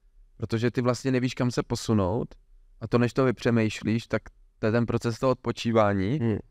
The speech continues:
Speaker 1: Ale já jsem to dělal tak, že jsem hrozně na sílu chtěl něco vymyslet a tím jsem se úplně zničil. Pak jsem měl vyhoření, že jo, to je prostě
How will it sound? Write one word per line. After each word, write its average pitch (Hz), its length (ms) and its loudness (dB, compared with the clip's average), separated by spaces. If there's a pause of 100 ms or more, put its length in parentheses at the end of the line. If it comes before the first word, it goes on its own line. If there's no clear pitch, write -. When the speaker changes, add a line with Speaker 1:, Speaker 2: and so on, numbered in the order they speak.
(400)
Speaker 1:
Ale 113 420 2 (180)
já 117 140 -2
jsem 127 140 -2
to 123 80 0
dělal 123 280 2
tak, 117 180 -4
že 123 120 -6
jsem 127 260 -2 (400)
hrozně 131 340 0
na 131 180 0
sílu 139 420 0
chtěl 135 180 -2
něco 127 240 -2
vymyslet 117 520 0
a - 40 -6
tím 123 140 -4
jsem 127 140 -2
se 123 80 -2
úplně 127 220 0
zničil. 131 420 -6 (380)
Pak 110 120 -2
jsem 123 120 2
měl 120 120 4
vyhoření, 110 500 0
že 95 100 -4
jo, 78 100 0
to 82 120 -2
je 95 60 0
prostě 104 600 -2